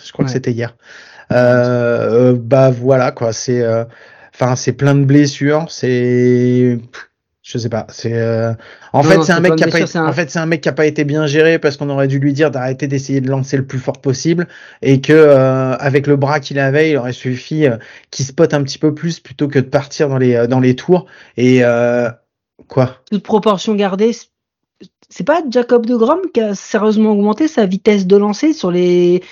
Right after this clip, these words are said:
Speaker 2: cinq ou six dernières années, qui en est arrivé à se péter le bras maintenant et que à plusieurs reprises, c'est, il,
Speaker 1: Ah, mais
Speaker 2: il
Speaker 1: Syn-,
Speaker 2: lançait pour
Speaker 1: ouais.
Speaker 2: qui ? Il
Speaker 1: Mais,
Speaker 2: lançait pour qui, de
Speaker 1: mais pour
Speaker 2: Grom,
Speaker 1: les
Speaker 2: déjà ?
Speaker 1: Mets.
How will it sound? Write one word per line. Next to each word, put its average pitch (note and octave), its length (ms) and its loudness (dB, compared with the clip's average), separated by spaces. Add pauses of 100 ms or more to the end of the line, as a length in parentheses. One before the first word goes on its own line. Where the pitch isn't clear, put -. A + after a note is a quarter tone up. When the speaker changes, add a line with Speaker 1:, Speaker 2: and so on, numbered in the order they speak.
(160)
Speaker 2:
cinq - 260 0
ou G3+ 40 0
six G3 120 0
dernières F#3+ 380 4
années, C#4 280 4
qui - 160 -4
en E3+ 140 2
est - 20 2
arrivé E3 360 2
à E3+ 100 0
se - 160 -2
péter F3 340 0
le E3 60 4
bras F3+ 260 4
maintenant A3+ 520 0
et G#3 160 0
que E3+ 300 2
à D#3+ 100 4
plusieurs E3 320 -2
reprises, C#4+ 400 -2 (340)
c'est, - 220 -2
il, A3 200 6
Speaker 1:
Ah, C4+ 60 6
mais B3 120 6
Speaker 2:
il A#3+ 60 6
Speaker 1:
Syn-, C#4+ 120 4
Speaker 2:
lançait D#4 220 4
pour G#3 200 0
Speaker 1:
ouais. D#3 120 4
Speaker 2:
qui ? - 120 2 (260)
Il G3+ 100 4
Speaker 1:
Mais, G#3+ 40 8
Speaker 2:
lançait B3 220 4
pour - 180 -4
qui, D#4+ 140 4
de D#4 80 2
Speaker 1:
mais A3+ 60 6
pour G#3+ 80 -2
Speaker 2:
Grom, D3 100 6
Speaker 1:
les - 80 6
Speaker 2:
déjà ? C4+ 180 6
Speaker 1:
Mets. D4 60 -4